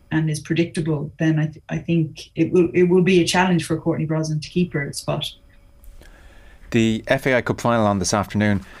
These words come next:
Speaker 2: Saint Pat's against Bohs, two Dublin sides, two sides with a rich tradition and history, and that's probably been reflected in the coverage all week, I think.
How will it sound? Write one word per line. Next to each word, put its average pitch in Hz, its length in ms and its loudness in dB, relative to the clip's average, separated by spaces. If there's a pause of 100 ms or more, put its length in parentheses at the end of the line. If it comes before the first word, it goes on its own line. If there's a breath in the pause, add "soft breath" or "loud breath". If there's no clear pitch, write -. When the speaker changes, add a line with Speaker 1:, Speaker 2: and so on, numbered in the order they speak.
(480 loud breath)
Speaker 2:
Saint 127 260 2
Pat's 143 280 2
against 123 260 0
Bohs, 127 440 4
two 135 420 4
Dublin 120 360 2
sides, 123 420 2
two 123 140 0
sides 113 320 2
with 104 140 2
a 104 80 2
rich 110 320 0
tradition 107 420 2
and 98 80 2
history, 107 520 0
and 98 300 0
that's 110 200 -2
probably 101 400 -2
been 95 200 -2
reflected 95 460 -2
in 87 220 0
the 85 80 -4
coverage 95 380 0
all 92 180 2
week, 107 260 0
I 85 80 -2
think. 90 640 -4